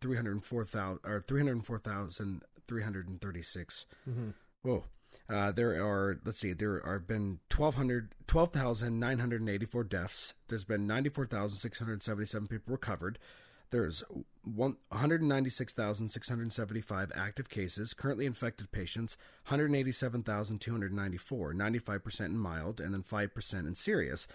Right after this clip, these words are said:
Speaker 1: And then, um, this is the breakdown here. So China is at eighty-one thousand cases, just over. Italy is at f-, yeah, fifty-three and a half thousand cases, just about. Spain, twenty-five and a half, just about. U S is, uh, about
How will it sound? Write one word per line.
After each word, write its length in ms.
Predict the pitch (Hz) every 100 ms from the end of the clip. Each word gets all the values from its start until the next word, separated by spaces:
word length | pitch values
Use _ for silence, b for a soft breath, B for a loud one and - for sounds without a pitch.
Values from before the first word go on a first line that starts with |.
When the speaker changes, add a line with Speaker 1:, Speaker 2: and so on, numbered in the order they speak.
| B B B
Speaker 1:
And 200 | 135 127
then, 160 | 127 120
um, 380 | 113 92 82 73
this 200 | 135 123
is 80 | 117
the 80 | 113
breakdown 540 | 113 110 104 101 95
here. 140 | 98
So 160 | 82 104
China 420 | - - 139 147
is 240 | 151 107 110
at 140 | 104
eighty-one 380 | - 131 127 120
thousand 400 | 117 101 95 92
cases, 580 | - 107 - 160 143 -
just 220 | 98 110
over. 340 | 110 107 131 160 B B B -
Italy 380 | 143 139 143
is 100 | 127
at 160 | 110 90 -
f-, 200 | - -
yeah, 160 | - 113
fifty-three 520 | - 135 127 - 120
and 80 | 107
a 40 |
half 220 | 107 127 -
thousand 380 | 135 127 131
cases, 380 | - 135 127 139
just 180 | 131 -
about. 440 | 127 135 139 -
Spain, 540 | - - 120 135 135 131
twenty-five 500 | - 131 131 135 135
and 80 | 135
a 40 | 131
half, 200 | 139 -
just 220 | 135 139
about. 340 | 127 139 143 b b -
U 260 | 131 120
S 300 | 123 139 -
is, 260 | 85 92 - 87
uh, 100 | 90
about 280 | 104 95